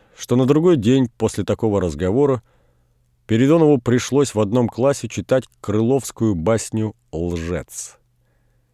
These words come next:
И несколько дней подряд с тех пор он боялся ходить через мост. Брал лодку и переезжал.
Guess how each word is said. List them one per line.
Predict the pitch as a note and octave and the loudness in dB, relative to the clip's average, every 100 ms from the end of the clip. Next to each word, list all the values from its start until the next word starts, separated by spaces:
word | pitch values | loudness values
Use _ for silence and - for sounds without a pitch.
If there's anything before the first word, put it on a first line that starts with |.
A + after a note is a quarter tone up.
| _ _ _ - | _ _ _ -6
И | F2+ | 0
несколько | A2+ - - G#2+ | 0 -2 -4 -2
дней | F2 G#2+ | 0 0
подряд | F#2 F#2 E2+ G#2+ B2+ | 0 -2 0 2 0
с | - | -2
тех | - F2+ - | -6 -8 -8
пор | - A2+ | -2 0
он | G#2 F2+ | 0 0
боялся | D#2 F2 G2+ G#2 - | -2 0 0 -2 -6
ходить | F2+ F2 D2 G2 - | -10 -10 -6 -8 -8
через | - G#2 F#2+ E2+ | -6 -4 -4 -4
мост. | G2 F2 - - - _ _ _ _ _ - | -6 -6 -8 -18 -20 _ _ _ _ _ -14
Брал | D2+ F2 F#2+ | -6 -2 -2
лодку | F#2+ B2+ A#2+ - C#2+ | 0 0 0 -2 -12
и | C2 | -12
переезжал. | - D#2 E2 F2 D#2 D2+ A#1 | -10 -6 -4 -4 -6 -10 -10